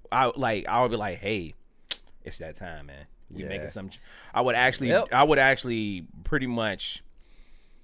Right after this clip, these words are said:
Speaker 1: get rid of, I would pay everyone's debt off. I would relocate all of us,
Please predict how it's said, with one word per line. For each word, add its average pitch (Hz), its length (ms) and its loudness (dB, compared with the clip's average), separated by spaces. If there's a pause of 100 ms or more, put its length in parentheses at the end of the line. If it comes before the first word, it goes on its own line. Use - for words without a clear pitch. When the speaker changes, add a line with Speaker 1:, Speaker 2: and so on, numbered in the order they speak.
(1040)
Speaker 1:
get 117 220 -2
rid 123 180 -2
of, - 80 -6
I 101 120 -2
would 104 140 -2
pay 107 240 -2
everyone's 110 460 -4
debt 85 220 -8
off. - 380 -16 (1120)
I 92 100 -2
would 87 180 -8
relocate 110 480 -4
all 90 280 -6
of 69 120 -16
us, 62 320 -18